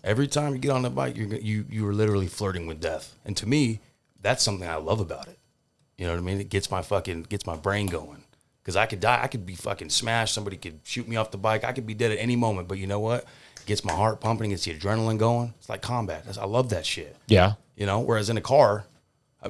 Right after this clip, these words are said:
Speaker 1: yeah, you can press the gas pedal and go real fast, but it's not the same.
Speaker 2: Yeah, well, in a car, it's not as visceral, right? I mean,
Speaker 1: No.
Speaker 2: you can, but it, it is to a degree. It's, it's different though. Like, you can control the environment inside a car.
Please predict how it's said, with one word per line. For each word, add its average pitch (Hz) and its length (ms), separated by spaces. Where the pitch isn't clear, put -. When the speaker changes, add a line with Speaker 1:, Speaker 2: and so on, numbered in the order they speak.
Speaker 1:
yeah, 120 160
you 98 100
can 98 140
press 107 220
the 101 60
gas 98 220
pedal 90 200
and 87 80
go 104 80
real 98 140
fast, 82 300
but 98 160
it's - 140
not 156 140
the 123 60
same. 92 420
Speaker 2:
Yeah, 160 340
well, 156 300
in 143 120
a 131 60
car, 165 400
it's 117 240
not 120 160
as 95 140
visceral, 98 420
right? 87 300
I - 20
mean, 110 160
Speaker 1:
No. 160 40
Speaker 2:
you 196 60
can, 185 140
but 151 240
it, 151 220
it 151 160
is 214 200
to 190 160
a 143 60
degree. 117 640
It's, - 260
it's 110 220
different 110 460
though. 107 120
Like, 95 220
you 160 100
can 165 160
control 135 460
the 123 100
environment 101 520
inside 87 280
a 82 60
car. 80 260